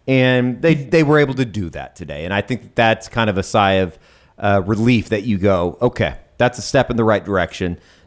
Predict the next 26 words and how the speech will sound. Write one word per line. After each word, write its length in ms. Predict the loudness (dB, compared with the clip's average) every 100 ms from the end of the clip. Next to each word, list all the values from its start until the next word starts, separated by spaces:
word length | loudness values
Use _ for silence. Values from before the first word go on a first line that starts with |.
| -2
They 180 | 0 2
know 180 | 2
how 100 | 2
to 80 | 0
play 220 | 0 2
a 140 | 2 2
little 240 | 0 0
bit 160 | 2 0
with 140 | 0
a 20 |
lead. 280 | 0 0 2
They 100 | 2
were 100 | 2
able 160 | 0 -2
to 60 |
put 180 | -4 -2
it 180 | -4 -6
together 340 | -2 0 0
drives 520 | -2 0 2 2 0 0
there, 200 | 0 0
especially 480 | 0 -2 -2 -2 0
in 140 | 0
the, 240 | -2 0
uh, 160 | 0 -2 -6 _ _ _ _
third 220 | 0 0
quarter, 480 | 0 0 2 2 0